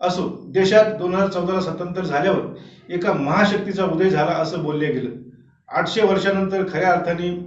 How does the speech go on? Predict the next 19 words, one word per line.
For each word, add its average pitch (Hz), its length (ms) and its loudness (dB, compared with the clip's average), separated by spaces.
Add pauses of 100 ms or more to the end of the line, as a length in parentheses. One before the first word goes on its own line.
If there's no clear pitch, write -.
(460)
हिंदुत्ववादी 190 560 2
विचारांचं 175 420 -2
सरकार 160 360 -2
या 156 240 0
देशात 156 260 -6 (480)
स्थापन 147 340 -4
झालं 170 300 0 (1300)
असं 233 420 4
आरएसएस 214 520 2
हिंदू, 208 420 -2 (160)
विश्व 185 200 -6
हिंदू 202 220 0
परिषद 190 320 -2
लोकांनी 185 400 -2
तेव्हा 180 160 -2
म्हटलं 156 240 -2
होतं. - 360 -6 (220)
आणि 175 120 -4
हो, - 460 0